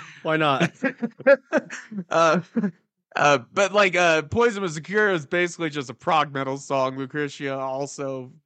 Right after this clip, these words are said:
Speaker 2: you know, to an extent. Uh, Tornado Soul is just this fast, frenetic thing. Uh, Dawn Patrol, you get this bass break. Rust in Peace, I think, is more closely related to, like, Holy Wars. Uh, but they all have their own different
Speaker 1: Yeah.
Speaker 2: flavor, but they all fit so well together.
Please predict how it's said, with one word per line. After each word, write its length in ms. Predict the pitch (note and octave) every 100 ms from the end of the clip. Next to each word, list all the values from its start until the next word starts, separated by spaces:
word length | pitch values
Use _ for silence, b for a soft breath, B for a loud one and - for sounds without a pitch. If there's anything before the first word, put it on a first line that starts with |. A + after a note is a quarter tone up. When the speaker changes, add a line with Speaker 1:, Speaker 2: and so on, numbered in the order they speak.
| _
Speaker 2:
you 240 | C3 C#3
know, 200 | C3+ C3
to 160 | C3 C3
an 40 |
extent. 520 | C3 B2+ - B2+ B2 B2+ b b - B2 A2
Uh, 380 | - B2+ C3 B2+ B2+ - _ D2+ G2 A#2+ C#3
Tornado 560 | D#3+ D3+ C#3+ C#3+ C#3 C3
Soul 460 | - C#3+ C3+ C3
is 80 | B2
just 160 | B2+ A#2
this 160 | B2+
fast, 440 | - C#3+ C3+ B2+ -
frenetic 520 | - B2+ B2 B2 A2+ C#3
thing. 400 | C3 B2 A#2+ B2 B B -
Uh, 300 | B2 B2 B2
Dawn 380 | B2 D3 C3+ C3+
Patrol, 340 | C3 C#3 C3+
you 60 | C3
get 140 | B2+
this 120 | B2+ B2
bass 320 | B2+ C3 B2+
break. 460 | C#3 B2+ B2 A#2+ _ b b -
Rust 300 | D3 D3+ D3+
in 100 | C#3+
Peace, 440 | - C#3+ C#3+ C3+
I 80 | C3+
think, 180 | C3+ C3+
is 140 | B2+
more 300 | B2+ C#3 C#3
closely 560 | C3+ - C#3 C3 D3+ C#3
related 480 | C3 C3+ C3+ C3 B2
to, 120 | C3
like, 200 | B2+ A#2+
Holy 360 | A#2+ C3 C3+
Wars. 560 | C3 B2+ B2+ B2 A#2+ B2
Uh, 280 | G2+ A#2 A2+
but 180 | - D#3+
they 100 | G3+
all 160 | A3+ B3+
have 320 | G3+ G3+ G3+
their 180 | E3+ D#3+
own 200 | D#3+ E3
different 280 | D3+ A2+ G2+
Speaker 1:
Yeah. 40 | F2+
Speaker 2:
flavor, 280 | D#3+ D#3
but 180 | C#3 C3+
they 120 | D3
all 260 | - C#3 D3+
fit 420 | C#3+ - - -
so 220 | - C#3+
well 220 | B2+ A#2+ A2+
together. 420 | A2+ A2+ G#2+